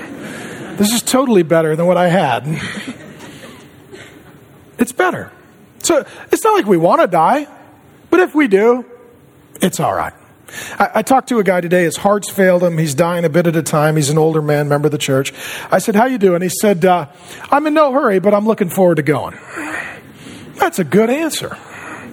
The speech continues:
I said, "Why is that?" He said, "I'm gonna hang out with Jesus." Yeah, it's better. So all they can do is send. So even if they're like,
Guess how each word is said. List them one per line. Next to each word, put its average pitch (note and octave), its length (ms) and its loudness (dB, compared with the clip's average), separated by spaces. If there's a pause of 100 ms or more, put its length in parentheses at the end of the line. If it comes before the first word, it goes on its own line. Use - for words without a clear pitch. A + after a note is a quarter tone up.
(1080)
I B3+ 60 0
said, B3+ 180 0
"Why C4+ 100 2
is C#4+ 60 -6
that?" E4+ 120 -4
He D#4+ 60 -2
said, - 220 -2
"I'm D#4+ 80 2
gonna C#4+ 120 2
hang F3+ 140 0
out F3 80 0
with F3 100 -8
Jesus." B3 460 -2 (1120)
Yeah, E4 140 0 (160)
it's - 180 -4
better. - 420 -6 (1700)
So E4+ 120 0
all G#4+ 200 6
they F#4+ 120 -2
can C#4 160 0
do D#4+ 160 4
is A#3+ 140 -4 (240)
send. E4+ 300 2
So F#4+ 120 2
even G4 160 6
if F#4 120 -4
they're E4 120 4
like, C#4+ 160 2